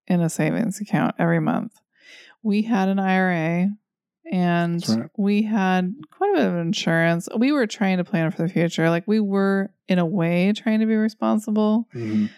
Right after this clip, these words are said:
Speaker 1: but just not doing it in the right way.
Speaker 2: It's like we just didn't know 'cause we didn't have
Speaker 1: Yeah. And
Speaker 2: life experience or people, like, really giving us good advice,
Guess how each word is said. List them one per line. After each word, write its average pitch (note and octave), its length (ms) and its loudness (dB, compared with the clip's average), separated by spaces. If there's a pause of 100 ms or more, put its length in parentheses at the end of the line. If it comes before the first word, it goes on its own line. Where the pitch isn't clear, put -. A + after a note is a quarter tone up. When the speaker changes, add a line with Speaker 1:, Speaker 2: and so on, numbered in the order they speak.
(280)
Speaker 1:
but F#3+ 400 2
just G#3+ 240 -2
not G3+ 260 -2
doing E3 280 2
it E3 180 -2
in E3+ 100 -2
the E3+ 100 0
right E3+ 200 0
way. F3 280 2
Speaker 2:
It's F#3 100 0
like - 140 -6
we G#2 80 2
just G2+ 200 -2
didn't G#2 320 0
know F2+ 640 -2
'cause - 200 -8
we G3 60 -6
didn't G3 260 -4
have F3+ 80 0
Speaker 1:
Yeah. D3+ 380 0 (720)
And G3+ 160 4
Speaker 2:
life G#2 240 -2
experience G#2 640 0
or G2+ 180 4
people, G2 400 0
like, F#2 220 -6
really G2 480 0
giving G#2 240 -6
us - 400 -8 (480)
good A2 160 -4
advice, F#2 800 -4